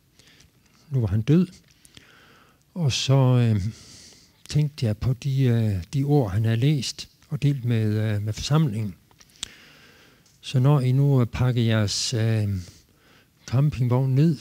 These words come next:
og, og tager hjem, så skal I tænke på jeres eget skrog,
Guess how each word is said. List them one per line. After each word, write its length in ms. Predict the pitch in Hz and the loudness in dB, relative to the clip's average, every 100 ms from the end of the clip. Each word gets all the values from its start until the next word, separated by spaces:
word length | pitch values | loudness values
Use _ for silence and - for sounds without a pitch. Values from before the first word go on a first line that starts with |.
| - | -6
og, 340 | 120 110 113 | -2 -2 -2
og 100 | 127 | -4
tager 140 | - 120 | -2 0
hjem, 300 | 139 170 - - _ _ _ _ _ - - - - _ _ _ | 2 2 -2 -16 _ _ _ _ _ -20 -18 -20 -20 _ _ _
så 200 | - 147 | -4 -2
skal 160 | 120 147 | 0 -2
I 40 | |
tænke 300 | - 139 160 | 0 0 0
på 80 | 131 | 0
jeres 280 | 127 113 - | 2 0 0
eget 260 | 139 160 | 0 0
skrog, 460 | - - 131 143 | -2 -2 2 4